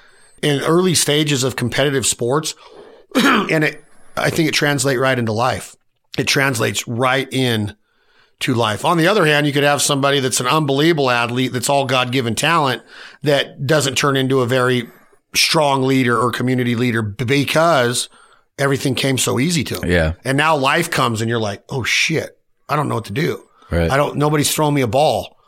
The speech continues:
Speaker 1: Wait, I wanna dribble, but I don't have anything to dribble. Wait." You know, like, life's hard and it'll kick you in the gut and keep kicking you in the gut. It's not just roses every day, dude.
Speaker 2: No.
Speaker 1: It's stress. You know, high school, like, you get into high school from middle school and you're like,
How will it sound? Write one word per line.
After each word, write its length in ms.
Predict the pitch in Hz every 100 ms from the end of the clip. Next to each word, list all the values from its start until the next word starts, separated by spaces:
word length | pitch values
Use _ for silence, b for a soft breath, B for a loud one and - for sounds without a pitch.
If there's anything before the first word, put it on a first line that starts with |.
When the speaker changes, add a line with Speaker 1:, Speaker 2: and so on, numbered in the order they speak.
| -
Speaker 1:
Wait, 160 | 151
I 20 | 156
wanna 160 | 165
dribble, 360 | 107 135 170 107
but 140 | 113
I 60 | 123
don't 220 | 135 131
have 100 | 139
anything 220 | 135 127 123
to 40 |
dribble. 240 | 110 139 120
Wait." 260 | 143 110 - B B B -
You 80 |
know, 140 | 131 131
like, 200 | 113 104 - B B B
life's 500 | 123 165 190 - - - -
hard 520 | - 151 117 92 - b b b -
and 100 | 139
it'll 140 | 147
kick 320 | - 180 -
you 80 | 156
in 60 | 131
the 60 | 110
gut 420 | 110 139 110 - _ _ -
and 160 | 131 113
keep 240 | 170 170
kicking 280 | 170 - 131
you 80 | 123
in 60 |
the 60 | 113
gut. 380 | 104 104 87 _ b b b
It's 220 | - 143 165
not 240 | 165 147
just 180 | 147 123
roses 480 | 127 135 139 123 110
every 200 | 104 104
day, 180 | 101
dude. 240 | 95 98 95 -
Speaker 2:
No. 220 | 80 71 B B B
Speaker 1:
It's 160 | 139 -
stress. 760 | - - 127 120 147 - - b b b b
You 80 | 170
know, 140 | 160
high 180 | 135 170
school, 300 | 170 160 143
like, 200 | 131 123
you 60 | 135
get 100 | 147
into 140 | 127
high 160 | 127 135
school 220 | - 127
from 100 | 113
middle 140 | 120
school 200 | 123 120
and 60 | 110
you're 80 | 110
like, 200 | 101